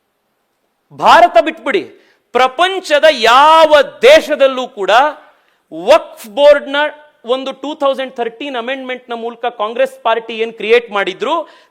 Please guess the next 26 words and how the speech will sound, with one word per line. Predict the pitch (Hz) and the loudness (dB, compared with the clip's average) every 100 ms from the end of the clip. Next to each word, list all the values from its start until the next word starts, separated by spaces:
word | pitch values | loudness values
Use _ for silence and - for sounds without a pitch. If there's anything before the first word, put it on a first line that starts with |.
| 156 | _
there | 233 277 | -2 -2
is | 226 | -8
no | 202 226 311 | -14 -2 0
parallel | 330 320 _ 247 262 269 277 277 | 0 -2 _ 2 2 2 0 -2
to | 262 | -12
such | - 233 262 | -8 -8 -8
an | 247 | -10
institution | 233 - 247 233 220 254 240 | -12 -14 -16 -14 -12 -12 -10
in | 226 | -8
the | 202 | -8
whole | 180 247 269 | 2 4 4
world, | 240 269 349 330 - _ | 4 4 4 2 -8 _
including | 254 277 277 311 330 294 | -8 -8 -6 -2 -2 -4
ಸಿರಿಯಾ, | 226 - 269 311 277 | -8 -8 0 4 4
ಪಾಕಿಸ್ತಾನ್, | 208 - 269 285 330 - 269 | 4 2 2 2 -6 -2 -2
ಅಫ್ಘಾನಿಸ್ತಾನ್, | 233 202 277 311 320 - 269 | -2 0 0 0 -2 -6 -8
ಬಾಂಗ್ಲಾದೇಶ್, | 208 226 277 302 285 277 226 | -2 -2 0 0 2 0 -2
even | 254 302 | -2 -4
in | 285 254 | -4 -2
ಇರಾಕ್. | 285 330 - - _ _ _ _ _ _ _ _ _ _ _ _ _ _ _ | 2 2 0 -20 _ _ _ _ _ _ _ _ _ _ _ _ _ _ _
ಈ | 277 381 | 0 0
ದೇಶಗಳಲ್ಲೂ | 277 359 349 339 359 339 | 0 -2 -2 0 0 0
ಇಲ್ಲ. | 285 220 - _ _ _ _ _ _ _ _ _ _ _ _ _ _ | -6 -8 -12 _ _ _ _ _ _ _ _ _ _ _ _ _ _
ಅಂತ | 214 311 330 339 | -6 -4 2 2
ಒಂದು | 311 294 | 2 -8
ಬಾಡಿಯನ್ನ | 233 262 262 247 277 | -4 -4 -4 -10 -10